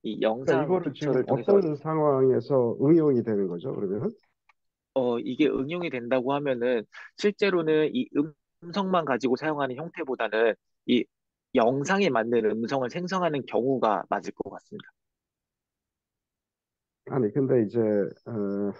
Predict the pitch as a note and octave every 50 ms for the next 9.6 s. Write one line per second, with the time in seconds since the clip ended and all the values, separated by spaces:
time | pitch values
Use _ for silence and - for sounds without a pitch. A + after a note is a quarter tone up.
0 | - _ _ _ _ _ _ _ - _ _ _ _ _ _ _ _ _ _ _
1 | _ _ _ _ _ _ _ _ _ _ _ _ _ _ _ _ _ _ _ -
2 | _ - - - - - G3 F#3+ - - F3 D#3 C#3+ D3+ - - C#3 B2 A#2+ A#2
3 | A2+ A#2 B2+ A#2 G2+ A2 A2+ A2 G#2 F2+ F#2 F#2+ F#2 F#2 - - G#2 G#2 G#2 G#2
4 | G#2 G2+ F#2+ F2+ D#2+ F2+ F2+ F2 - - - E3 D#3+ - - _ - C3+ A#2+ A2
5 | G#2+ G#2+ G2+ G#2 G#2 G2+ G2 F#2 F2 E2+ F2 G2 G2 C3+ - - F#2+ - - F#2+
6 | F2+ F2+ F2+ _ _ _ _ - F3 E3 D#3 _ - E3 D3+ C#3 B2+ B2 B2 A2
7 | F#2+ G2 G2+ G2 F2+ E2+ F2+ E2+ - F2+ E2+ E2+ F#2 A#2 G2+ D#2 C2 _ _ _
8 | _ _ _ _ _ _ _ _ _ _ - - A2+ A2+ F#2+ - _ _ _ _
9 | _ _ - G#2+ A2 G#2 G#2 G2+ G2+ G2+ F#2+